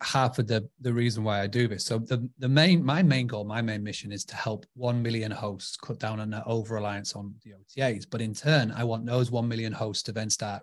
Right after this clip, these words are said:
re-educating their guests. So it's like half of the challenge is re-educating hosts, and then the other one is re-educating guests. Because like you said, so many people don't realize that when they book direct, they will actually save money, but they can also get better incentives as well.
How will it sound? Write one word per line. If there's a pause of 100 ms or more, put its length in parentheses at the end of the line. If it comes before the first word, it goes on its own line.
re-educating
their
guests.
So
it's
like
half
of
the
challenge
is
re-educating
hosts,
and
then
the
other
one
is
re-educating
guests.
Because
like
you
said, (1300)
so
many
people
don't
realize (300)
that
when
they
book
direct, (100)
they
will (120)
actually
save
money,
but
they
can
also
get
better
incentives
as
well.